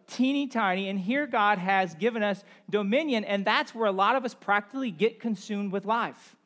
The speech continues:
Because we're trying to live life, we're trying to fix broken things in a broken system, and so we can be, get consumed. But this is the why. Because God has given you purpose.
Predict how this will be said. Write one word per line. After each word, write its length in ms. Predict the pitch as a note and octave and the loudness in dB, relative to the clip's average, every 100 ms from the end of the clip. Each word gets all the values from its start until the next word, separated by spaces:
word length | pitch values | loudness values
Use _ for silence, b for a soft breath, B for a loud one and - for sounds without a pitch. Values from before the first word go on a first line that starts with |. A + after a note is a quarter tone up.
| _ b b b b b | _ b b b b b
Because 260 | - G#3 G3 | -2 0 0
we're 160 | A3+ D#4 | -2 -2
trying 220 | C4+ B3 | 2 2
to 80 | A3 | 2
live 420 | G3 A#3+ D#4+ A3 | 4 4 4 -2
life, 400 | G#3 E3 G3 G3 | 0 2 2 2
we're 100 | A3+ | -2
trying 200 | A#3 A3+ | -2 -2
to 80 | G#3+ | -4
fix 500 | - - C4+ - - b | -4 0 0 0 -18 b
broken 400 | E3+ A3 C4+ C#4+ | 0 2 2 -2
things 360 | G#3 A#3+ A#3+ A3 | -4 -2 -2 -2
in 120 | G#3+ | -4
a 60 | G3+ | -4
broken 380 | E3+ A3+ A#3 A#3+ | 0 0 0 -6
system, 640 | - D#4 - F3+ F3 G#3+ B B | -4 -4 -2 -2 -2 -2 B B
and 120 | - G3+ | -4 -2
so 120 | A#3 | -2
we 160 | A3 | -4
can 160 | A#3 A3+ | -2 -4
be, 80 | G#3 | 0
get 280 | G#3+ G#3 - | -2 -2 -6
consumed. 920 | G#3+ G#3 - D4+ C4 D3+ B2 C3+ - _ _ _ _ _ _ _ _ _ _ _ - | -6 -6 -8 -2 -2 -4 -10 -18 -20 _ _ _ _ _ _ _ _ _ _ _ -2
But 340 | A3 - F3+ | -2 -2 -4
this 260 | C4 E4 - | -2 -2 -2
is 560 | A#3 A#3 G#3 G#3+ - - _ _ _ | 2 4 4 -2 -6 -20 _ _ _
the 120 | D#3+ | -4
why. 420 | G3+ G#3+ E3 A#2 - _ _ _ _ _ _ _ _ _ _ _ _ - | 0 0 0 -6 -20 _ _ _ _ _ _ _ _ _ _ _ _ -10
Because 240 | C4+ A#3 | -4 0
God 180 | A#3 A3 | 2 2
has 140 | G#3+ | 0
given 280 | D#3+ G#3+ G#3 | 0 0 2
you 100 | G3+ | -4
purpose. 720 | G3 - F#3+ E3+ A#2 - - | -4 -4 -6 -6 -16 -16 -20